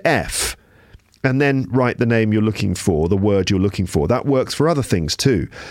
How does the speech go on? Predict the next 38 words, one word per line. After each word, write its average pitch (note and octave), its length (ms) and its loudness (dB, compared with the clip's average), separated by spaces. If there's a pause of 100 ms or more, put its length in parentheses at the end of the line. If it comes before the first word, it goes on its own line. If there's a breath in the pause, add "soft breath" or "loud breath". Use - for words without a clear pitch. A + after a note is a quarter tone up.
(160 loud breath)
For A#2 100 2
example, A2 340 0
if G#2+ 140 0
it's - 220 -2 (140 soft breath)
short - 360 0
story, G#2+ 640 0
if G#2+ 120 -4
you D3 80 4
want D3 120 0
the C3 80 0
word A2+ 240 2
story, A#2+ 640 0 (560 loud breath)
Command C3 400 0
F, G#2 360 -2 (180)
and A2 120 2
then G#2+ 120 2
type G#2+ 260 -2
story A#2+ 640 0
and G2 180 0
see B2 160 2
what G2+ 180 2
you E2+ 80 -4
find. G#2+ 540 0 (300 loud breath)
It's - 180 0
an B2 220 2
interesting D#3+ 520 0
way G2+ 260 2
of G#2+ 200 -2
quickly D3+ 420 0
and F#2+ 120 -2
conveniently G2+ 500 0
navigating F#2+ 760 0 (400 loud breath)
the G2 180 0
episode G2+ 500 0
archive G2+ 540 0
on F2+ 160 -2
my F2 120 0
website. F2 460 0